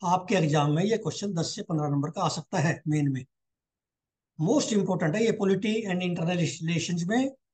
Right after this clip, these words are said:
जीएस के लिए भी और ऑप्शनल के लिए भी। तो आज ये नई स्टेटमेंट आई है सुप्रीम कोर्ट की, "Governor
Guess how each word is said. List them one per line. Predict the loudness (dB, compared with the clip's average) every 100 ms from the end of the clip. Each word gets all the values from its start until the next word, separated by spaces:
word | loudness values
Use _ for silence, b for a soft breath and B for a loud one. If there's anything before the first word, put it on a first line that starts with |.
| _ _ _ _ _ _ _ _ _ _ _ -4
जीएस | 2 4 4
के | 2 4
लिए | 4
भी | 6 2
और | 0 -2 -2
ऑप्शनल | -2 0 0 0
के | 0
लिए | -2
भी। | -6
तो | -10 _ _ _ _ _ _ _ -20 -2
आज | 4 4
ये | 4 2 -2 -6
नई | 0 2
स्टेटमेंट | 2 0 0 2
आई | 2
है | 0 -2 -6 _ -14
सुप्रीम | -6 0 2 2
कोर्ट | 0 -2
की, | -8 -8 -2
"Governor | 2 2 4 2